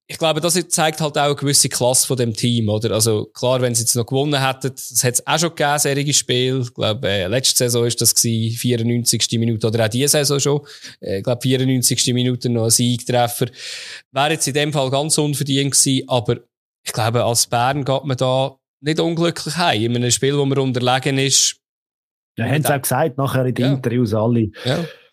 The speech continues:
Speaker 2: Der Cäsiger hat sogar gesagt, es sei ein grusiges Spiel. Ich weiss nicht, was er mit dem hat wollen sagen, aber <laughs> es sei immer grusig zu spielen auf der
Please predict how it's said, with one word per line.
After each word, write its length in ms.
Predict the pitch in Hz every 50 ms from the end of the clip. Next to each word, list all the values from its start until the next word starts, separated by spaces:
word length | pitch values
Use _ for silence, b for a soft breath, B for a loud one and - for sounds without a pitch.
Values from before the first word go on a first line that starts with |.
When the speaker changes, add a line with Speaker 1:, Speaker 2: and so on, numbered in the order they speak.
| B B B - - _ _ _ _ _ _ _
Speaker 2:
Der 300 | - 127 123 123 127 117
Cäsiger 360 | - 147 160 151 131 151 156 151
hat 80 | 139
sogar 160 | - 131 143
gesagt, 180 | 135 - 143 143
es 60 | 117
sei 60 | 120 -
ein 300 | 131 - - - 139 117
grusiges 460 | 120 151 170 175 147 - 151 - -
Spiel. 340 | - - 139 139 143 143 135
Ich 40 | 117
weiss 180 | 123 127 117 -
nicht, 100 | 135 127
was 160 | 127 123 -
er 60 | 123
mit 160 | 117 117 113 -
dem 160 | 120 120 123
hat 80 | 120
wollen 180 | 107 110 110 107
sagen, 280 | - - 104 110 104 101
aber 180 | - 104 104
<laughs> 480 | 90 98 104 104 - - - - - -
es 80 | -
sei 80 | - 135
immer 200 | 147 170 190 180
grusig 540 | - 131 135 160 170 165 - 151 - - -
zu 80 | - -
spielen 360 | - - 170 - 135 139 135
auf 100 | 131 -
der 140 | - - -